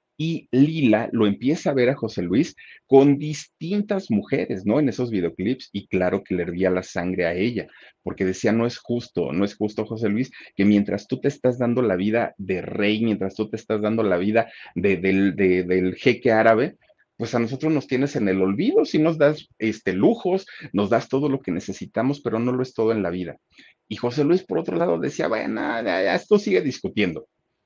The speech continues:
Pues fíjense nada más, era tanto y tanto y tanto que de repente un día Lila se siente mal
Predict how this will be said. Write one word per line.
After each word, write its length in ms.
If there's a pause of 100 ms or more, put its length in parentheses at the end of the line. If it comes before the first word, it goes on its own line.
(420)
Pues 220
fíjense 460
nada 240
más, 320
era 200
tanto 320
y 100
tanto 260
y 80
tanto 360
que 100
de 80
repente 420
un 100
día 260 (300)
Lila 380
se 140
siente 420
mal 200